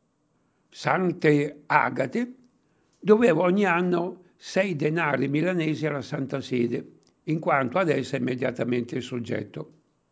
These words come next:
Ciò si può benissimo ammettere, senza tuttavia affermare che le religiose siano state poi trasportate nel monastero di Orona in Milano,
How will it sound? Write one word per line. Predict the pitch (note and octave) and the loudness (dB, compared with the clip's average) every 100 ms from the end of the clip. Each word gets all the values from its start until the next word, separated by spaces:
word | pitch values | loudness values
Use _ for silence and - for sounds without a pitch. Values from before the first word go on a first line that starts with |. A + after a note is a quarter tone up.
| _ _ _ _ _ _ _ _ _ - | _ _ _ _ _ _ _ _ _ 0
Ciò | A3 A#3 | 2 2
si | - D#3+ | 0 -4
può | G#3 | -2
benissimo | D#3+ D#3+ E3 - C#3+ C3+ B2+ - | -2 -2 -2 -2 -2 -2 -4 -8
ammettere, | B2 C#3+ F#3 - - - | -6 0 2 0 -8 -10
senza | - D3+ D3+ E3 | -4 -2 -2 -6
tuttavia | - A#2+ C#3+ E3 E3 | -12 -8 -2 2 2
affermare | A2 - E3 D3 A2+ A#2 F3 - _ _ _ _ | 0 -2 0 0 -2 -4 -6 -10 _ _ _ _
che | - | -2
le | C3+ D#3+ | 2 2
religiose | D3+ D3 D#3+ D3 A#2+ C3+ B2+ | 2 2 2 0 -2 -4 -4
siano | D3+ D3+ C#3 | -4 -2 -4
state | - C#3 B2+ B2 | -2 -2 -2 -6
poi | A#2+ E3 D3 | -4 -2 -2
trasportate | - C3+ C#3 - D#3 D3 D3+ D3 B2 F3 F3+ - _ _ _ | -4 -8 -10 -6 -6 -4 -4 -4 -6 -10 -10 -18 _ _ _
nel | - F3+ F3+ | -2 0 2
monastero | E3+ F3+ F3+ E3+ E3+ E3 | 2 0 0 0 0 0
di | C#3 D3+ - - | 0 -2 -2 -2
Orona | F3+ D#3+ D3+ C#3 D3+ E3 - - | 0 2 2 2 -2 -4 -10 -4
in | E3 D#3 A#3 | -2 0 -2
Milano, | D3 B2 G2 A#2+ | 0 0 -2 -8